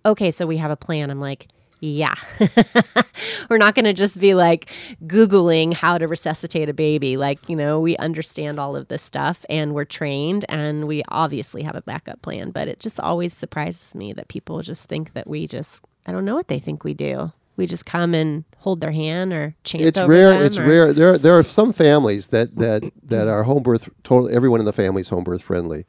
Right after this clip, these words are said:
Speaker 1: Mm-hmm.
Speaker 2: But most of our clients, and probably most of yours too, have someone in the family or some place or some friend or something that's really a doubting Thomas, and that,
Speaker 1: Mm-hmm.
Speaker 2: that is repeating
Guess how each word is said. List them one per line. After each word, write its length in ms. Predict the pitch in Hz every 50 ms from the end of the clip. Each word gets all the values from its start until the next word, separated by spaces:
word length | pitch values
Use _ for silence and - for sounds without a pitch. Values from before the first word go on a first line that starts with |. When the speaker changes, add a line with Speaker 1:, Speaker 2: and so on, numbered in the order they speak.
| _ _
Speaker 1:
Mm-hmm. 400 | - 180 180 180 170 170 165 170 156
Speaker 2:
But 120 | 135 127
most 400 | 127 113 117 135 160 165 - -
of 80 | 165 127
our 120 | 113 113
clients, 440 | - - 107 101 101 92 92 92 -
and 80 | 101 85
probably 220 | 120 98 92 98
most 260 | 95 92 92 95 -
of 100 | 92 87
yours 180 | 92 87 85 -
too, 200 | - - 98 90
have 180 | 87 87 85 -
someone 400 | - 123 113 107 104 101 98 95
in 60 | 90
the 60 | 90
family 540 | - - 87 90 90 87 85 82 87 87 85 _ _ _ _ _ _ _ _ _ _ -
or 120 | 113 104
some 240 | - - 123 107 104
place 380 | - 98 85 95 - - - - -
or 100 | 85 87
some 220 | - - 110 104
friend 260 | - - 110 101 98 92
or 60 | 95
something 260 | - 101 90 98 87
that's 220 | 87 90 - -
really 280 | 101 95 101 95 95 95
a 60 | 90
doubting 380 | 82 80 85 82 82 85 85 87
Thomas, 400 | - 87 80 82 82 80 78 -
and 140 | - 85 90
that, 140 | 85 85 - - _ _ _ _
Speaker 1:
Mm-hmm. 160 | - 170 - -
Speaker 2:
that 140 | 110 113
is 260 | - 123 117 101 - -
repeating 680 | 120 - - - 165 160 147 139 120 110 107 98